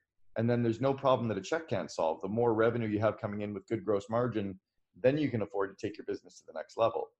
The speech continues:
But people are often working on the busy work without thinking critically about what R O I do I need to get to go to that next level.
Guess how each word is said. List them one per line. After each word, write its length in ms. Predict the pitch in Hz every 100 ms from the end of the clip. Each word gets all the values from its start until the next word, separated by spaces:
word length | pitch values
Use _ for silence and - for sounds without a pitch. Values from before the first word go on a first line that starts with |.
| _ _ _ _ -
But 120 | 113
people 280 | 139 143 170
are 120 | 139
often 340 | 127 127 123 113
working 360 | 120 120 123
on 160 | 110 104
the 80 | 92
busy 320 | 104 101 120
work 380 | 127 143 151 - _ _ _ -
without 340 | - 120 113
thinking 360 | - 123 120 110
critically 480 | - 135 135 110 107
about 220 | 101 98
what 160 | 107 104
R 220 | 107 107
O 100 | 98
I 140 | 101
do 160 | 110 104
I 40 |
need 200 | 98 95
to 80 | 90
get 180 | 90 85
to 80 | 90
go 140 | 98
to 80 | 92
that 160 | 87 87
next 240 | 90 -
level. 280 | 90 -